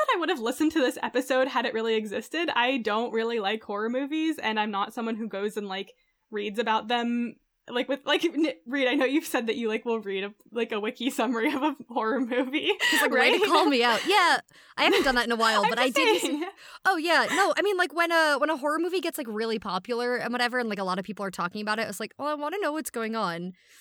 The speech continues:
Speaker 2: but I in no way want to watch it. So then I'll
Speaker 1: Yeah,
Speaker 2: read the wiki
Speaker 1: which is a
Speaker 2: summary.
Speaker 1: relatable instinct. I just kind of avoid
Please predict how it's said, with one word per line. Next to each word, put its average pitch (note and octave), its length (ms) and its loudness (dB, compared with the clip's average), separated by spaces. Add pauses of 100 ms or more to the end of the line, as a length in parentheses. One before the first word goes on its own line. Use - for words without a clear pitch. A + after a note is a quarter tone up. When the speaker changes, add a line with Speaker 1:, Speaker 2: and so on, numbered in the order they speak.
(200)
Speaker 2:
but B3 100 0
I C4 240 0
in C4+ 280 0
no D4 180 4
way D#4+ 180 0
want C4 300 0
to B3 100 -2
watch A#3 480 0
it. E3 180 -4 (520)
So - 100 -6
then C4+ 100 4
I'll B3+ 100 6
Speaker 1:
Yeah, A3+ 80 2
Speaker 2:
read G#3+ 80 0
the G3+ 60 -2
wiki F3+ 80 -2
Speaker 1:
which C#4 100 -2
is D#4 80 0
a E4+ 100 0
Speaker 2:
summary. F4+ 160 0
Speaker 1:
relatable A3+ 640 -2 (220)
instinct. A3+ 600 -8 (100)
I A3 220 0
just A#3+ 220 -6
kind G3+ 200 -2
of F#3+ 80 -8
avoid F3+ 600 -8